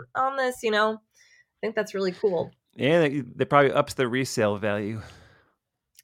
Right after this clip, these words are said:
Speaker 1: Definitely. Yeah.
Speaker 2: <laughs> They knew what they were doing.
Speaker 1: Yeah.
Speaker 2: <laughs> Well, I guess that's it for today. We can keep going on and on, but, um, there's plenty more great winter horror movies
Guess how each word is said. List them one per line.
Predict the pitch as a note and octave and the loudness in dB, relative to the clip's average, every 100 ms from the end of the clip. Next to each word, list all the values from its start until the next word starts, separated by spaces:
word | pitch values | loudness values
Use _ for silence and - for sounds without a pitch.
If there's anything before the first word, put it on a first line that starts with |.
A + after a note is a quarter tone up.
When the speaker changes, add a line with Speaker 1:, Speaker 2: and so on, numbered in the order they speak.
| _ _ - F3 | _ _ -20 -8
Speaker 1:
Definitely. | F3 D#3 C3+ C#3 - F#2 D3+ C#3+ - - - | -6 -6 -10 -12 -10 -10 -12 -16 -20 -20 -16
Yeah. | D#3 D#3 A3 | -6 -4 -2
Speaker 2:
<laughs> | A#3 A3+ A3 A3 G#3 - G3+ - G#3 D#3+ | -4 -6 -6 -6 -6 -6 -8 -10 -16 -16
They | - C3 D3+ | -10 -6 -4
knew | D#3+ | -4
what | C#3+ | -4
they | C#3+ | 0
were | B2+ | 0
doing. | A#2+ A#2 A#2 A#2 _ _ _ _ - - F#3 | 0 -6 -6 -10 _ _ _ _ -18 -8 -6
Speaker 1:
Yeah. | D#3 F#3+ - | -4 -4 -4
Speaker 2:
<laughs> | - - D#3+ - B2 _ - - - - - - - - | -6 -4 -6 -6 -10 _ -20 -20 -18 -18 -18 -20 -20 -8
Well, | - C#3+ D#3 - _ _ _ - | 0 2 2 -2 _ _ _ -10
I | A#2+ | -6
guess | B2 D3+ C#3 | 0 2 4
that's | D3+ D3+ | 2 2
it | D#3+ C#3 | 0 -2
for | D3 | -6
today. | C3 D3 C3 A#2+ | -2 4 6 4
We | B2 | 2
can | A#2+ | -2
keep | A#2+ F3+ | 0 0
going | E3 D#3+ | 2 4
on | D#3 D#3 | 4 4
and | D3+ | 6
on, | D3 C#3+ D3 C#3 | 6 6 4 4
but, | A#2+ A#2+ - - - | 4 4 2 -12 -6
um, | A2+ A2+ A#2 A#2 A#2 F#2+ _ - | -2 0 0 -2 -6 -10 _ -4
there's | B2 B2+ | -2 -2
plenty | - F3 F#3 F3+ | -4 -4 -2 -2
more | D#3+ D#3 D#3 D3+ C3 - _ _ _ _ _ | 2 4 4 2 -2 -14 _ _ _ _ _
great | A#2+ C3 C#3+ D3 | -2 0 0 -4
winter | - D3 D3 D3+ | -4 -4 0 0
horror | C3+ C3+ C3+ | 4 4 4
movies | B2 A#2+ A#2 A#2+ A#2+ - | 2 -2 -2 -2 -4 -12